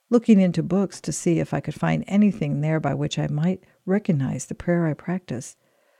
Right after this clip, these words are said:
I found in one of them, called The Ascent of the Mount,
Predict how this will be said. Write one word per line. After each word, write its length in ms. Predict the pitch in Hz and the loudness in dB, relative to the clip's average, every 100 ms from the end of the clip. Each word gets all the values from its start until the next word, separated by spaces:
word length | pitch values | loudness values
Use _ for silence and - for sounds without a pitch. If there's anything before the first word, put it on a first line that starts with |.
| _ - - | _ -20 -6
I 80 | 233 | -4
found 420 | - 247 254 294 | 0 4 4 2
in 220 | 247 247 | 4 6
one 200 | 196 208 | 6 6
of 140 | 190 - | 2 0
them, 260 | 123 135 - _ _ _ | -4 -4 -10 _ _ _
called 260 | - 190 175 | 0 2 4
The 140 | 180 | 2
Ascent 520 | 160 - 208 220 220 - - | 0 0 2 2 0 -10 -10
of 120 | 180 | -4
the 100 | 175 | 0
Mount, 540 | 160 180 160 - - | 0 0 -2 -6 -12